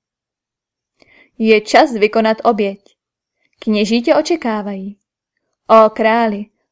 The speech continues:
použij třikrát více obětin, než je nařízeno, a nakonec rozdej kněžím trojnásobné množství milodarů, než vyžaduje předpis.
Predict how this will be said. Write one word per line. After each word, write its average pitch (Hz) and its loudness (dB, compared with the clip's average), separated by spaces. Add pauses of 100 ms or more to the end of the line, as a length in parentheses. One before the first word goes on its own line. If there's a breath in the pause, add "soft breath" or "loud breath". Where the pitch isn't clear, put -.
(220)
použij 262 2
třikrát 247 2
více 262 -2
obětin, 214 -2
než 208 -8
je 214 -4
nařízeno, 208 -6 (540)
a 214 0
nakonec 220 0
rozdej 294 2
kněžím 233 -2
trojnásobné 220 0
množství 233 -2
milodarů, 208 -2 (220)
než 208 -4
vyžaduje 208 -2
předpis. 277 -12